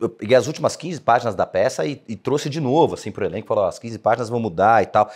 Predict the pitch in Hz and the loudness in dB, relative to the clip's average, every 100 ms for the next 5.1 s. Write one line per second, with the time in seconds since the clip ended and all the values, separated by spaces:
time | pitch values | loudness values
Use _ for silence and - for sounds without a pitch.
0 | - - _ - - 180 190 202 165 175 | -14 -20 _ -10 -6 2 2 6 4 6
1 | 180 185 180 180 - 160 101 78 85 95 | 4 2 2 0 4 4 4 0 -2 -2
2 | - 123 123 120 - 151 165 127 131 - | 0 0 0 -2 -2 0 0 0 -2 -2
3 | 135 139 113 - 107 92 98 95 90 78 | -6 -2 -4 -2 -2 -2 -2 2 4 4
4 | 82 113 - 127 135 - 147 147 143 123 | 2 2 2 -2 -4 -6 -6 -4 -2 -4